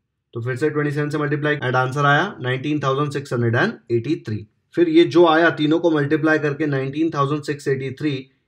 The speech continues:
इसको मल्टीप्लाई किया ये एट से, तो मुझे आंसर आया वन फ़ाइव सेवन फ़ोर सिक्स फ़ोर।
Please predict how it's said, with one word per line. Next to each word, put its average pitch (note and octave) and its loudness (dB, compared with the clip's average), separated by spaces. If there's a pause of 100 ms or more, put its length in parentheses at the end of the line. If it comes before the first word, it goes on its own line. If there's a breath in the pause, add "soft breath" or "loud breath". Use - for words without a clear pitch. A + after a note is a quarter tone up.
इसको A#2+ 0
मल्टीप्लाई D#3 0
किया D3+ 0
ये F3+ 6 (160)
एट C#3 2
से, - -12 (400)
तो C3+ -8
मुझे B2+ 0
आंसर B2 -2
आया C3 -2
वन C3+ -2 (300)
फ़ाइव C3+ 0
सेवन C3+ -4
फ़ोर C#3 -2
सिक्स - -6
फ़ोर। F#2 -10